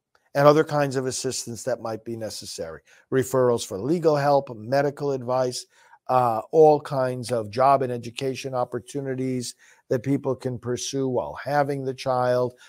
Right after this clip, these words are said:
Sometimes all somebody needs to avoid the tragic mistake of abortion is a friendly voice that can walk and talk with them through their fears.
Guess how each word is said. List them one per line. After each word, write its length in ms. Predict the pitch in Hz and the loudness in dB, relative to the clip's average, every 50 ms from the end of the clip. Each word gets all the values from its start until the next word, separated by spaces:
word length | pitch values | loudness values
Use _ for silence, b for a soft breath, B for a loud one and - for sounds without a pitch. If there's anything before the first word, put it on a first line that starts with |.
| b b | b b
Sometimes 640 | - - 285 302 311 294 294 277 285 277 277 247 233 | -4 -2 0 0 2 2 2 4 6 4 4 2 0
all 320 | 240 226 233 240 240 240 | 0 2 2 2 2 0
somebody 560 | 226 - - 214 214 196 196 185 190 185 185 175 | -2 -4 -6 -6 -4 -2 -2 0 0 0 -2 -2
needs 420 | 160 156 160 156 156 156 151 - | 0 0 2 2 0 0 -2 -6
to 180 | - 143 135 131 | -4 0 2 2
avoid 500 | 117 101 107 123 135 151 151 156 156 139 | 0 0 0 2 4 4 4 4 2 -2
the 80 | 143 123 | -4 -8
tragic 480 | - 135 135 135 135 131 135 135 _ | -4 -4 -2 -2 -2 -6 -8 -14 _
mistake 460 | 131 123 - - - 135 127 127 - | -12 -12 -12 -8 -4 -4 -4 -4 -4
of 120 | 139 117 110 | -8 -8 -6
abortion 600 | 123 120 117 113 113 110 107 - - 117 110 107 - b b b b b b b b | -8 -8 -4 -2 -2 -2 -4 -6 -10 -10 -10 -10 -16 b b b b b b b b
is 160 | - 135 117 120 | -2 0 2 2
a 100 | 117 - | 0 0
friendly 480 | - - 147 156 185 202 202 214 214 | 2 4 4 6 6 4 4 2 4
voice 440 | 190 151 131 127 120 120 117 - - | 4 6 6 6 6 4 0 -4 -4
that 200 | - 117 101 - | -4 -4 -4 -4
can 140 | - 113 110 | -10 -10 -8
walk 460 | 101 107 123 135 143 143 135 - - _ - | -2 2 6 6 6 6 4 0 -14 _ -10
and 180 | 123 117 104 | -10 -10 -10
talk 400 | - - 135 135 139 135 135 - | -8 -2 2 2 2 2 0 0
with 240 | 135 131 127 123 - | -2 -2 -2 -2 -4
them 240 | - 120 117 117 113 | -8 -6 -6 -6 -10
through 320 | - - 113 117 117 113 | -14 -10 -8 -6 -6 -6
their 240 | 104 101 92 95 101 | -6 -8 -8 -8 -10
fears. 480 | - - - 135 120 95 87 82 - | -14 -12 -8 -6 -6 -6 -6 -10 -14